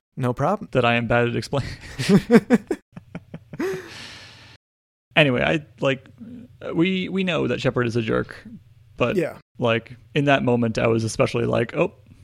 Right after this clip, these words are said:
Speaker 2: all right. I'm not supposed to like this person."
Speaker 1: Mm-hmm.
Speaker 2: Do you have any more notes?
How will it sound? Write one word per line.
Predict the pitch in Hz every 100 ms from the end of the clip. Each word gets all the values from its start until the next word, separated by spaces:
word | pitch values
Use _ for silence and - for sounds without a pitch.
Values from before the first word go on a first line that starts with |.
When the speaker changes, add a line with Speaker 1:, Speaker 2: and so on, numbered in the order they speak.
| - -
Speaker 2:
all | 143
right. | 190 - - _ - -
I'm | 127 127 127 123
not | 135 135
supposed | 147 -
to |
like | 135
this | - -
person." | 131 117 117 107 - -
Speaker 1:
Mm-hmm. | 185 131 120
Speaker 2:
Do | 117 _ _ _ _ _ _ _ _ -
you | 123
have |
any | 123
more | 123 123
notes? | 135 - -